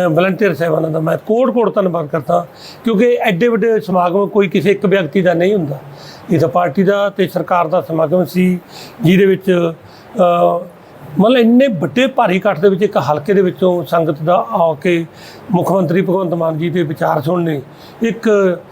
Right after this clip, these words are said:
ਆਮ ਆਦਮੀ ਪਾਰਟੀ ਦੀ ਇੱਕ ਬਹੁਤ ਵੱਡੀ ਲੋਕਾਂ ਦੇ ਵਿੱਚ ਵਿਸ਼ਵਾਸ,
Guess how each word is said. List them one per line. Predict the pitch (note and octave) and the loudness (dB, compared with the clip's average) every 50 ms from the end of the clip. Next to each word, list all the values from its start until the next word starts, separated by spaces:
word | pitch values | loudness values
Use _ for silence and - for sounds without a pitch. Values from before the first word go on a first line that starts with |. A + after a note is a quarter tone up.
| - - - - | -20 -14 -6 -4
ਆਮ | F#3 F#3+ G3+ G#3 G#3+ | -2 0 0 0 0
ਆਦਮੀ | G3+ F#3+ A3 A3 | 0 0 -2 -2
ਪਾਰਟੀ | E3+ - G3 F#3 F#3 D3+ D#3+ F3+ | -2 0 0 0 0 -2 -4 -4
ਦੀ | D#3 F#3 | -2 -2
ਇੱਕ | E3+ - | -4 -2
ਬਹੁਤ | E3+ D#3 F#3 A#3+ C4 C4 C4 C4 | -2 2 4 4 4 4 2 0
ਵੱਡੀ | F#3 D#3 E3+ D3 E3 F3+ E3+ E3 D#3 D#3 - - - - - - - - - | -2 -2 0 0 0 0 0 -2 -2 -6 -10 -18 -20 -20 -20 -20 -8 0 0
ਲੋਕਾਂ | F3+ F3+ G3 F#3+ F#3+ F#3+ F3 | 2 2 2 0 0 0 0
ਦੇ | F3+ | 0
ਵਿੱਚ | F3 E3 - | 0 0 -2
ਵਿਸ਼ਵਾਸ, | F#3+ D3+ C#3+ F3 - - F3+ F3 F3+ F#3+ G#3+ A#3 B3 | -2 0 -2 -2 -2 0 0 2 4 4 4 2 2